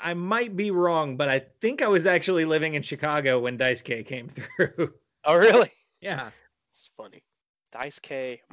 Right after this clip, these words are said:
Speaker 2: Matsuzaka. Whatever happened to him?
Speaker 1: That's a good question.
Speaker 2: I'm so proud I just spelled his name right on the first try.
Speaker 1: Daisuke.
Speaker 2: Daisuke.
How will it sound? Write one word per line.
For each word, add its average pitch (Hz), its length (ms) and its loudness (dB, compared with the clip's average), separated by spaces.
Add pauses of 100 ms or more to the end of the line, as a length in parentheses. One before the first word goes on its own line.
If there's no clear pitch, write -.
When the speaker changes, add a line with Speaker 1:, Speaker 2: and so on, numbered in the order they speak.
Speaker 2:
Matsuzaka. 117 480 -4
Whatever 466 300 6
happened 156 380 4
to 110 40 -6
him? 104 280 -8 (640)
Speaker 1:
That's 170 160 -10
a 359 60 -4
good 320 200 -2
question. 110 520 -6 (840)
Speaker 2:
I'm 175 180 8
so 180 240 6
proud 165 360 6
I 127 220 0
just 143 160 -8
spelled 156 280 0
his 151 140 -4
name 143 320 0
right 123 320 -2
on 131 100 -6
the 127 60 -8
first 139 380 -8
try. 107 360 -6 (840)
Speaker 1:
Daisuke. 135 960 -2 (520)
Speaker 2:
Daisuke. - 480 -10